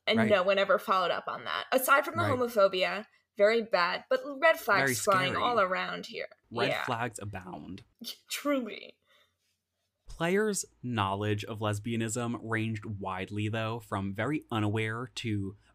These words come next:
Speaker 2: being in the thralls of queer romance. A lot of players who came from small towns or rural areas were even unaware that lesbians were a thing, whether they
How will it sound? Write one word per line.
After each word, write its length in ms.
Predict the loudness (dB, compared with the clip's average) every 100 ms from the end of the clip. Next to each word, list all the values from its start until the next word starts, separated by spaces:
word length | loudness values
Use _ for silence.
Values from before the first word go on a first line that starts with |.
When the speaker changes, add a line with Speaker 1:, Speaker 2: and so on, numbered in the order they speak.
| -4
Speaker 2:
being 300 | -2 0 0
in 80 | 0
the 60 |
thralls 640 | -4 -6 -4 -2 -2 -4 -10
of 160 | -12
queer 200 | -8 -6
romance. 680 | -4 -6 -6 -10 -10 -8 -10 -10 _ _ _ -6
A 60 | -2
lot 160 | 0
of 120 | -2 -4
players 340 | -2 -2 -4
who 80 | -6
came 220 | -6 -6
from 120 | -6
small 340 | -8 -4 -4 -4
towns 380 | -4 -2 -2
or 140 | -4 -6
rural 400 | -6 -6 -6 -6
areas 540 | -8 -6 -6 -6 -8
were 240 | -4 -4 -4
even 380 | -6 -4 -4 -4
unaware 500 | -4 -2 0 2 2
that 180 | 0 -2
lesbians 600 | -4 -2 -2 -2 -2 -2 -4
were 240 | -4 -4 -6
a 120 | -8
thing, 600 | -10 -6 -4 -4 -8 -8
whether 340 | -4 -2 0
they 300 | 0 0 -2